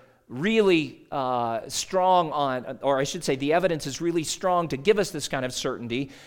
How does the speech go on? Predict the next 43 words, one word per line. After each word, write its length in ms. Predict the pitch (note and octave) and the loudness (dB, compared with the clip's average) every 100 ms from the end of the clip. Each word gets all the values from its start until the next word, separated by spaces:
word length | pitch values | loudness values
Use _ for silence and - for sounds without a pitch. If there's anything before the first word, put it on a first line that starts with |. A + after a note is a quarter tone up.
| - | -6
that 100 | C#3 | -4
the 80 | C3+ | -2
book 160 | F3 | -4
of 140 | C3+ A#2 | -4 -4
James 600 | - D#3+ F3+ G#3 A#3+ F3+ | -2 2 2 2 0 -2
would 140 | G#3 | -2
have 80 | G#3 | 0
been 140 | G#3 | -2
in 80 | G#3 | -4
circulation 640 | G3 G#3+ G3+ G3+ G3+ F#3 F#3+ | -4 -6 -4 -4 -4 -4 -4
at 80 | |
that 180 | F#3 F3 | -4 -4
point. 320 | - G3 G#3 E3+ | -4 -4 -4 -6
It's 160 | D3 | -8
the 180 | D#3 C#3+ - | -8 -8 0
earliest 480 | F3+ G3+ G#3 F#3+ | 2 4 2 0
New 120 | F#3 F3+ | -4 -6
Testament 520 | F#3 F3 F#3 F3 C#3+ | -4 -4 -4 -6 -4
book 200 | E3+ E3+ | -6 -4
that 100 | C#3 | -4
was 180 | B2 B2 | -4 -4
written, 300 | D#3 F3+ E3+ | -4 -4 -6
we 120 | E3 | -6
believe, 420 | E3 E3+ E3+ E3 - - - | -4 -2 -4 -6 -14 -20 -6
in 180 | D3 D3+ | -4 0
the 280 | C3+ A#2 B2+ | 2 0 -2
mid 280 | C#3 F3+ F#3+ | 0 2 2
forties, 680 | - F#3+ F#3 G3 A#3 A#3 - - | 0 2 4 4 2 0 -6 -12
so 400 | - - D#3 D#3 | -4 0 2 2
only 280 | - E3+ F3+ | 0 -2 0
about 340 | E3+ D#3 D#3 - | 2 4 2 -2
twelve 480 | - E3 F3 F3+ | 0 4 6 4
years 300 | D#3 F3 F#3 F#3 | 2 0 0 -2
or 60 | |
so 300 | - G3 G3+ | -2 0 0
after 320 | D#3 D#3+ - | 0 -2 -6
Christ, 540 | C3+ - D#3+ F3 - - - - - - | -8 -2 -2 -2 -4 -12 -20 -20 -12 -2
uh, 200 | B2 A#2+ | 0 0
was 180 | B2+ - | -2 -8
crucified, 760 | - G3+ G3+ G3+ - F3 F#3 | -4 -2 -2 -2 -2 0 0
resurrected, 560 | D3+ E3 E3+ E3+ E3+ C#3+ | 0 0 0 -2 -2 -4
and 120 | B2 | -4
ascended. 580 | B2+ - D#3+ F#3 G#3 | -6 -4 -4 -4 -8